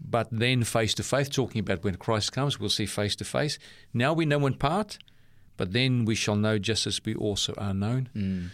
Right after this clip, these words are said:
Speaker 1: So we only know in part and we don't understand, but ultimately everything will be understood far more clearly than we can now because we don't see the full picture.
Speaker 2: Mm.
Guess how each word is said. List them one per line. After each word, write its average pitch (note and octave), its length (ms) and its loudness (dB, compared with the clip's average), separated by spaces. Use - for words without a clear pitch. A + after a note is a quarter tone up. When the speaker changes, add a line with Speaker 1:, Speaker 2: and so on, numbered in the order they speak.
Speaker 1:
So - 160 -2
we D3 120 2
only A3 220 2
know D3+ 180 2
in B2 100 0
part A2 280 0
and A2 80 2
we A2+ 80 2
don't E3 200 0
understand, A2+ 580 -2
but - 120 -2
ultimately E3+ 600 -2
everything D3 400 -2
will C3 180 0
be A#2 280 -4
understood A#2+ 600 -2
far - 420 -4
more E3 200 0
clearly D3+ 340 0
than A#2+ 140 -2
we A2 120 -2
can A2+ 480 -2
now A2 180 0
because - 300 -6
we A#2 80 -4
don't D3 160 -4
see - 120 -2
the C3+ 80 -2
full - 200 -8
picture. A#2+ 340 -6
Speaker 2:
Mm. F2+ 300 -2